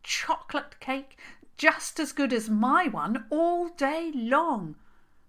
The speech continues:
I bet you're the envy of every king around."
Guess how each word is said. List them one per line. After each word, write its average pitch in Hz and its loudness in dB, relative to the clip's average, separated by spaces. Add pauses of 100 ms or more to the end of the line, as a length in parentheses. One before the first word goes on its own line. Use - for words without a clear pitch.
I 185 0
bet - -2
you're 180 -4
the 180 -4
envy 190 0
of 170 -4 (160)
every 302 -2
king 226 -4
around." 214 -8